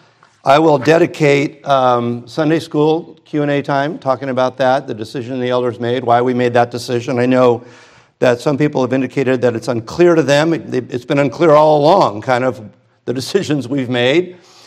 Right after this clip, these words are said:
And, uh, you know, we do our best to kind of explain our thinking. Session meetings are open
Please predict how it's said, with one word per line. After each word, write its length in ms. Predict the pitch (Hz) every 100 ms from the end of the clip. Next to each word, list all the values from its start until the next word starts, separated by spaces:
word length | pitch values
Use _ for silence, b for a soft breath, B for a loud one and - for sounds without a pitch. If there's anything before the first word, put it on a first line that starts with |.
| B B _
And, 360 | 127 131 135
uh, 380 | 131 131 127 135 151
you 100 | 147
know, 80 |
we 480 | 131 143 139 - 53 - - _ 143
do 180 | 156
our 100 | 147
best 520 | 120 143 147 147 - 120 - _ -
to 280 | 143 127 120
kind 220 | 120 147
of 80 | 123
explain 800 | 120 - 160 156 151 202 - - -
our 200 | 135 120
thinking. 600 | 135 139 139 160 156 131
Session 420 | - 147 123 147
meetings 300 | 139 143 131
are 160 | 127
open 440 | 127 123 160 180